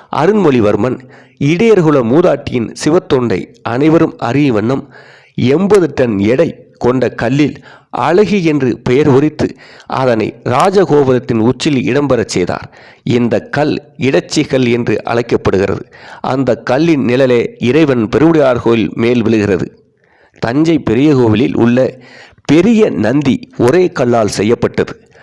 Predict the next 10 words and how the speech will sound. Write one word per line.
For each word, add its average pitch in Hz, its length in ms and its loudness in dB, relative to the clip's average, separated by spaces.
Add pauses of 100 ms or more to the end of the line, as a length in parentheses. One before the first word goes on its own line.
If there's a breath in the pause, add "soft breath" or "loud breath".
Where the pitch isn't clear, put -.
(260 loud breath)
இதன் 127 280 0
உயரம் 131 420 0 (280 loud breath)
பதினான்கு 156 640 2
மீட்டர், 117 380 -4 (500 soft breath)
நீளம் 139 460 2 (420)
ஏழு 180 280 4
மீட்டர், 151 420 -2 (440 soft breath)
அகலம் 123 500 -2 (280 loud breath)
மூன்று 156 480 2
மீட்டர். - 380 -2